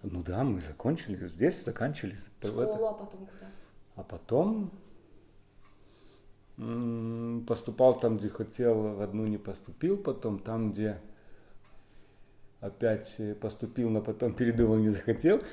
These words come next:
Speaker 1: пошёл работать. Работал на двух-трёх работах.
Speaker 2: А где работал?
Speaker 1: А работали разные. Я ра-, диджеем работал, там с шестнадцати лет там какие-то минимальные деньги, но всё равно были, иногда там организовали, э,
Speaker 2: Здесь?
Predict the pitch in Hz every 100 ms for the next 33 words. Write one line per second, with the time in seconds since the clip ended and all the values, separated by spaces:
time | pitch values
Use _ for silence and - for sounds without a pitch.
0 | - 220 214 370 392 415 302 - - -
1 | - - - - - - 151 330 330 254
2 | 196 - - 107 101 95 131 - 127 131
3 | 113 104 - - - - 233 208 226 208
4 | - - - - - 95 127 214 254 123
5 | 147 127 110 160 123 98 95 92 151 139
6 | 110 113 107 104 110 104 - - 107 -
7 | 104 104 101 - - 107 113 110 110 110
8 | 110 107 104 104 104 107 104 104 98 98
9 | 104 98 95 95 98 92 95 98 95 95
10 | 95 95 98 95 101 104 104 101 98 107
11 | 104 214 392